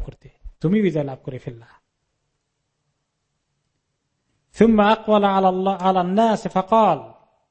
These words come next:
অতঃপর হুয়াই ইবনে আখতাব এই ফয়সালা শুনে তার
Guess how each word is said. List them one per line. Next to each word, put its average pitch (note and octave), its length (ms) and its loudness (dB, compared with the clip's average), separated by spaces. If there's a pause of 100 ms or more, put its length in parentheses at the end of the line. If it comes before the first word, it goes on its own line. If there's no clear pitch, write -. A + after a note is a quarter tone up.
(1700)
অতঃপর F#3 340 2
হুয়াই G#3+ 360 0
ইবনে G3+ 160 -2
আখতাব G3+ 680 -2 (1400)
এই D#3 80 -4
ফয়সালা E3 480 -2
শুনে B3 460 -2 (840)
তার E3 360 -2